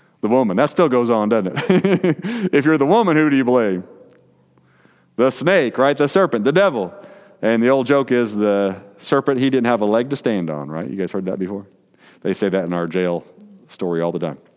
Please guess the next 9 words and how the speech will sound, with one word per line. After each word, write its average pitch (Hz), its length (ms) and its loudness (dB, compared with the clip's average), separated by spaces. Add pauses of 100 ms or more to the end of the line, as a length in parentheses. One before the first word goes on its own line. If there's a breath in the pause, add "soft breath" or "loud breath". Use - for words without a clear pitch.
(800 soft breath)
Today, 160 380 2
what 151 100 2
we 151 80 2
want 151 160 2
to - 20 0
think 165 140 2
about 139 280 2
briefly 139 560 2
is 139 460 2